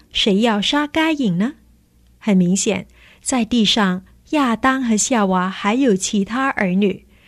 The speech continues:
所以该隐才会惧怕。可能你会问，为什么创世纪四章只提到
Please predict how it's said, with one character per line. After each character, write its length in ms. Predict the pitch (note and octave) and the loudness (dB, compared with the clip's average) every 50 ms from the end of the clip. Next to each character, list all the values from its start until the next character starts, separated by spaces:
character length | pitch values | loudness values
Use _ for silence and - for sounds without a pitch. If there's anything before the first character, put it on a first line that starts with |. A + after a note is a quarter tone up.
| - - - - | -20 -20 -16 -6
所 160 | - - B3 | -2 0 0
以 40 | A#3 | 0
该 260 | A#3+ - B3 A3+ A#3 | 2 0 0 0 0
隐 280 | A#3 A3 G3 E3 E3 E3+ | 0 0 0 -2 -4 -8
才 320 | - - - - E3 E3+ F#3+ | -12 -12 -10 -6 -4 -4 -2
会 180 | A3+ B3 G#3+ | 0 0 0
惧 240 | F#3+ - C#4 C#4 A3 | 0 0 -2 -2 -2
怕。 400 | G3+ - A3 G3+ D#3+ - - _ _ _ _ _ _ _ _ _ _ _ _ _ _ _ - - | -4 -4 -6 -8 -8 -8 -12 _ _ _ _ _ _ _ _ _ _ _ _ _ _ _ -20 -6
可 140 | - - B3+ | -2 2 4
能 260 | A3+ A3 G#3+ A#3 D4 | 4 4 4 4 2
你 140 | E4 D#4+ A3 | 0 0 0
会 160 | F#3 A#3+ A3 | 2 2 2
问， 400 | G#3 G#3 B3 A#3 G#3 F#3 F#3 F#3 - _ _ _ _ _ _ - | 2 2 2 2 2 2 0 -4 -6 _ _ _ _ _ _ 0
为 140 | B3+ A3 | 2 2
什 180 | G3+ - - G#3+ | 2 2 2 2
么 140 | F#3 G3 A3+ | 2 0 0
创 300 | - - C4 B3 A3 G#3 | 0 -2 -2 0 0 0
世 160 | G3+ G#3+ G#3 | 0 -2 -2
纪 200 | F#3 A3 G#3 F#3 | -2 -2 -4 -2
四 280 | F3+ - - B3+ G#3 F#3+ | -2 -2 0 0 0 2
章 300 | - C4+ C4 C4+ B3+ - _ _ - - - - | 2 0 0 0 -2 -6 _ _ -20 -20 -10 -4
只 140 | - A#3+ | -2 -2
提 220 | G3+ - G3+ G3+ G3+ | 0 0 0 0 0
到 380 | G3+ A3 G#3+ G3+ F#3+ G3 - | 2 2 2 2 2 0 -4